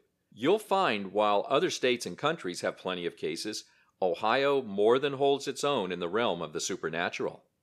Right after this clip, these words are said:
So join us for a trip to Ohio and its paranormal destinations next time, right here on the Paranormal Factor podcast. And now it's time for the episode quiz. Yes, indeed, it's quiz time,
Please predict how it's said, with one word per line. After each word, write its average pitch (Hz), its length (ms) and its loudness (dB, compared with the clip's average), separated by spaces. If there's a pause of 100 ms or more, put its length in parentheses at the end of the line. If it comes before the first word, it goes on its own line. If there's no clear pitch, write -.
(200)
So 107 400 2
join 123 280 4
us 202 120 -2
for 175 160 0
a 160 60 6
trip 165 340 0
to 147 140 2
Ohio 120 680 0
and 104 160 -6
its 104 160 -2
paranormal 131 680 0
destinations 107 880 -2 (340)
next 90 380 -4
time, 123 320 -4 (480)
right 190 240 0
here 226 400 -4 (260)
on 110 120 -2
the 104 60 -6
Paranormal 151 540 0
Factor 139 320 -6
podcast. - 680 -8 (1000)
And 131 320 0
now 156 180 2
it's 160 180 -4
time 92 540 -2 (480)
for 101 100 -6
the 98 180 0
episode 90 540 -4
quiz. 101 680 -4 (400)
Yes, 87 360 -4
indeed, 127 380 -2
it's 139 160 -2
quiz 165 380 0
time, 101 420 -2